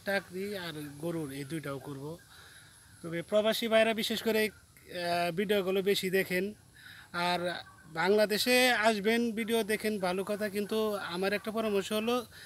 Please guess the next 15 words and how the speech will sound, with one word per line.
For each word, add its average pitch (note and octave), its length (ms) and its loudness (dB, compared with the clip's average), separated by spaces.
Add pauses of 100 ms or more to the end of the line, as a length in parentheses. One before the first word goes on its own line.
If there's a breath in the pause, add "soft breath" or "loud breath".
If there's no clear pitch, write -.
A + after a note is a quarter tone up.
(180 loud breath)
যারা F3 240 2
অভিজ্ঞ, A#3+ 420 4 (480)
মানে F#3+ 280 2
এই G3 80 2
খামার G3+ 360 0
করছে, G3+ 300 -2
এই F#3+ 60 4
খামার F#3 300 -4
সম্পর্কে F#3 400 -4
ভালো E3+ 280 -2
জানে, G3 320 2
তাদের F3 260 -4
সাথে F#3+ 200 -4
পরামর্শ F#3 420 -2
করবেন, G3 420 -4